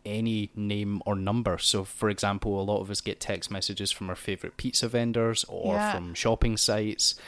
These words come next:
Speaker 1: and even from the government and banks. They send us text messages to say, "Hey, there's a problem with your account." Um, just by doing a tiny little bit of technical trickery, which is not illegal to do, you can effectively send a message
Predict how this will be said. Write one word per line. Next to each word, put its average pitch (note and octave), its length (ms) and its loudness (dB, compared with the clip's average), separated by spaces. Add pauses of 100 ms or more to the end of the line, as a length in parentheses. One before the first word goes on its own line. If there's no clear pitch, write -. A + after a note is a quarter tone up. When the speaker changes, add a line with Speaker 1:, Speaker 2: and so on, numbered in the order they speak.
(260)
Speaker 1:
and G#2+ 380 0
even G#2+ 320 -2
from F#2+ 280 -4
the F#2 60 -6
government A2+ 560 4 (400)
and G#2 240 -2
banks. A2 720 2
They A2 120 2
send G2+ 240 0
us F#2 80 0
text - 280 0
messages G2+ 460 -2
to G#2 80 -4
say, F#2+ 220 0
"Hey, G2+ 160 -2
there's F#2+ 160 -2
a F#2+ 40 -12
problem F#2 280 -4
with - 160 -10
your F2 100 -4
account." B2 460 2 (560)
Um, A#2+ 240 4
just - 300 2
by D3 100 4
doing B2+ 260 4
a A2 60 2
tiny C#3+ 480 2
little C3 240 4
bit A#2 120 4
of - 40 -6
technical - 420 -4
trickery, G2 480 0
which G2 280 -2
is F#2+ 160 -2
not A#2+ 220 4
illegal A2 420 0
to - 160 -10
do, G#2+ 380 2 (280)
you A2 160 2
can A#2 160 -2
effectively G#2 680 -2
send G#2+ 400 2
a G2 40 0
message G2 400 -2